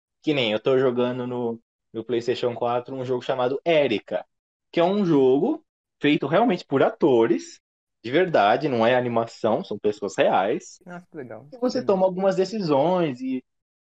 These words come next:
Speaker 1: você usa o seu controle pra mover algumas coisinhas. E eu prefiro interagir desse formato que ficar assistindo um filme, trocando de, de coisinha.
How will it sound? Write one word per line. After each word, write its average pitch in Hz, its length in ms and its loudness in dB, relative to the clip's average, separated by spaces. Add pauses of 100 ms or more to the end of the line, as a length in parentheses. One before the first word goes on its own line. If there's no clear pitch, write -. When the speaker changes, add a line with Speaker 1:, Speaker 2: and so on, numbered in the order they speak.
(180)
Speaker 1:
você - 140 -4
usa 131 120 -2
o 135 60 -4
seu 135 140 -2
controle 127 440 -6
pra 127 120 -2
mover 123 260 0
algumas 117 300 -2
coisinhas. 160 760 -4 (320)
E 247 140 -4
eu 403 140 4
prefiro 147 640 0 (500)
interagir 135 460 0
desse 185 240 -2
formato 156 500 0 (600)
que - 80 -18
ficar 285 180 -4
assistindo 220 380 -8
um 226 60 -8
filme, 147 680 -8 (720)
trocando 139 520 -6
de, 135 200 -10
de 131 100 -16
coisinha. 110 420 -8